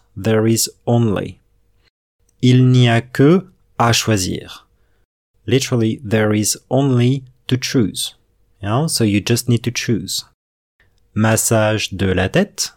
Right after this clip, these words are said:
massage of the head. Massage du dos, massage of the back. Massage des pieds, massage of the feet. Ou massage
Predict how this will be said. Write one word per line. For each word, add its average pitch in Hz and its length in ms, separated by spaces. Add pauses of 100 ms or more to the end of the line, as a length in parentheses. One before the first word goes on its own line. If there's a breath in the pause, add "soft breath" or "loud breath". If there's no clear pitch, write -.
(440)
massage 107 600 (120)
of - 280
the 85 100 (140)
head. 131 280 (1000)
Massage 113 560
du 92 200
dos, 151 300 (600)
massage 101 640 (140)
of - 280
the 92 100
back. - 500 (640)
Massage 101 640
des 87 300
pieds, 113 380 (760)
massage 104 560 (120)
of - 420
the 92 80
feet. - 640 (880)
Ou 208 280
massage 127 680